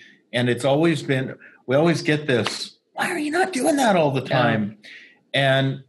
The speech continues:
Speaker 1: it's not, the timing's never really been, been, I think, perfect for us.
Speaker 2: Right.
Speaker 1: Been right for us.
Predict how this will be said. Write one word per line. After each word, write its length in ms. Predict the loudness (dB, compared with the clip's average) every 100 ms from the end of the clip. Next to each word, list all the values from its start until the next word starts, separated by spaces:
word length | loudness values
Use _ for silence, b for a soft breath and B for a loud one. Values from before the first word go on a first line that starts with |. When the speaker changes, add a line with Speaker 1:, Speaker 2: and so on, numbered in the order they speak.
| _ -4
Speaker 1:
it's 240 | -4 0
not, 300 | 2 2 2
the 80 | -2
timing's 580 | 0 2 2 2 0 0
never 260 | 2 2
really 280 | 2 2 2
been, 400 | 2 0 -2 -6 -10
been, 600 | -6 -2 0 2 0 -2 _ _ _ _ _ _
I 80 | -8
think, 280 | -4 -4 -2
perfect 420 | -4 -2 -4 -6
for 200 | -6 -6
us. 360 | -6 -14 -20 _
Speaker 2:
Right. 140 | -2
Speaker 1:
Been 120 | 0 2
right 360 | 2 2 0
for 200 | -4 -2
us. 260 | -2 -4